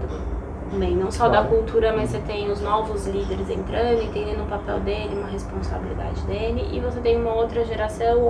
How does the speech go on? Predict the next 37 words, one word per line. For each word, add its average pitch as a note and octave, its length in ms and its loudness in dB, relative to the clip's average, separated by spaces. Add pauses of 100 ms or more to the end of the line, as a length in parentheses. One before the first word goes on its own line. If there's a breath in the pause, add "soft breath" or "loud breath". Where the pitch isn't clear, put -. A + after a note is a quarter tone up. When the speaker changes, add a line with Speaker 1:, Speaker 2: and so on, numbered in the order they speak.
(120)
Speaker 1:
onde - 240 -4
que - 180 -6
você A3+ 220 -2
poderia, A3 540 -4 (1900 loud breath)
poderia G3 360 4
ou G3 80 4
não, G3+ 360 4
o G3+ 60 6
R G3+ 140 4
H G#3 240 4
mesmo G3+ 280 0
pegou G3 260 0
essa G#3 160 -2
questão, G3+ 320 0
não, F#3+ 180 0
eu A3 160 2
faço G#3 300 0
a - 20 0
gestão G3 360 0
por - 280 -2
você, F#3 380 -6
eu F3 140 -2
tenho F#3 200 -4
a - 40 -6
conversa - 460 -6
difícil, A#3 840 -2
eu F#3 60 0
faço F3+ 240 -2
a - 20 -6
demissão, F3+ 680 -4
então F#3+ 280 -2
acho G3 160 -2
que - 60 -4
você F#3+ 120 -4
tem F#3+ 280 -2
esse G3 180 -4
convívio G3 1080 -2